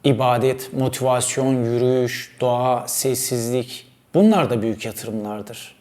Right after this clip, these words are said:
Kendine zaman ayırmak lüks değil, zorunluluktur. Çünkü en iyi halinle çalışmadığında başarın anlamsızlaşır.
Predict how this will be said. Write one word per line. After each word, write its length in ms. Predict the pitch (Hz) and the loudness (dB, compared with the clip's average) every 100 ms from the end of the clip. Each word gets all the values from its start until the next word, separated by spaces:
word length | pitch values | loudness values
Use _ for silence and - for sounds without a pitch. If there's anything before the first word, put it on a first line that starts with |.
| _ _ - | _ _ -8
Kendine 420 | - 160 160 165 | 0 2 4 2
zaman 400 | 131 143 143 139 | 2 4 4 2
ayırmak 500 | 131 127 127 120 - | 2 2 2 -2 -4
lüks 260 | 127 - - | -6 -4 -2
değil, 260 | 139 135 | 0 0
zorunluluktur. 760 | 117 120 120 120 120 123 - 107 - _ | 0 0 2 2 0 -2 -10 -12 -16 _
Çünkü 260 | - 147 - | 0 0 4
en 140 | 160 | 4
iyi 120 | 170 | 4
halinle 440 | 139 131 139 147 - | 4 4 4 4 2
çalışmadığında 760 | 143 135 - 131 131 127 107 | 0 0 0 0 2 0 0
başarın 420 | 127 135 135 113 123 - | -2 0 -2 -4 -6 -6
anlamsızlaşır. 1000 | 120 123 120 117 117 120 117 - - | -2 0 -2 -4 -4 -2 -4 -6 -12